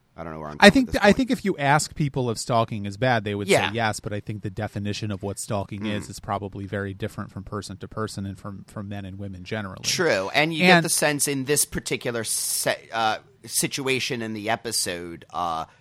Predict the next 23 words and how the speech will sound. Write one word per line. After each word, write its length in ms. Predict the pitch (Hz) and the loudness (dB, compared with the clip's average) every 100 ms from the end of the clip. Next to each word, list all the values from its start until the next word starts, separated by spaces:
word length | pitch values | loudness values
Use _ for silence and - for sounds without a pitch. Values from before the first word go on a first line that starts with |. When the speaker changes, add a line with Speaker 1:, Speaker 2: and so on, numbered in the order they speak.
| _ - - | _ -20 -6
Speaker 1:
certainly 540 | - 220 196 180 165 | 2 6 6 6 2
she, 280 | 143 156 143 | 0 0 -2
the 300 | 127 135 135 | -4 -6 -6
teacher 420 | 120 156 135 139 | -2 -2 -2 -2
agrees 400 | 131 - 127 110 | -2 -2 -2 -2
that 220 | 120 113 95 | 4 4 4
at 160 | 117 | -2
some 200 | - 127 | -4 -4
point 240 | 127 117 107 | -2 -4 -4
this 120 | - | -8
turned 260 | - 101 | -4 -4
a 40 | 98 | -6
corner, 480 | - 151 135 120 117 | -2 2 4 2 0
probably 580 | - 151 135 127 135 | 6 6 6 2 -6
around 340 | 117 120 117 113 | -2 0 -2 -4
the 60 | |
time 380 | - - 117 113 | -8 -2 -2 0
that 160 | 104 101 | -2 -4
he 80 | 113 | 0
got 260 | 101 87 | 0 0
lightning 440 | 127 165 101 117 98 | 2 2 2 -8 -6
powers, 560 | 107 101 95 95 98 | 2 2 2 -6 -10
but 340 | 113 120 113 | -4 0 0